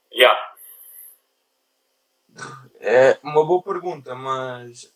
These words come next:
Speaker 2: ahm, no Barreirense eu não, pronto, no, nas equipas onde eu joguei,
Speaker 1: Uhum.
Speaker 2: ahm, des-, não era destacar, mas pronto, eh,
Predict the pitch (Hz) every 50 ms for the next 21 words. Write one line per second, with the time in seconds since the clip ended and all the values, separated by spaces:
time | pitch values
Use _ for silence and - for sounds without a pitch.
0 | _ 123 127 127 127 123 123 120 123 120 120 117 117 113 110 107 104 104 _ _
1 | - - - 127 131 135 135 143 139 139 139 143 151 156 147 - 151 147 147 147
2 | 143 139 139 135 131 127 _ _ _ _ _ _ _ _ _ _ _ _ 110 127
3 | 131 127 127 123 120 120 117 113 110 _ _ _ _ _ _ _ _ _ - -
4 | - - 160 131 - _ _ 135 135 135 131 123 123 143 143 135 147 151 - 165
5 | - 135 135 135 139 147 143 143 143 139 131 127 131 143 156 165 170 170 175 -
6 | _ _ _ _ _ _ _ 110 117 113 117 123 127 127 123 123 120 120 117 113
7 | 113 113 110 _ _ _ _ _ _ _ _ _ 127 _ - - - - _ _
8 | _ _ _ _ _ 120 127 135 143 156 165 170 170 170 175 - - - - -
9 | 156 156 156 - 165 165 147 135 127 123 120 120 117 117 113 _ _ _ _ 151
10 | 156 147 139 123 117 _ _ _ _ _ _ _ _ _ _ _ - - 107 -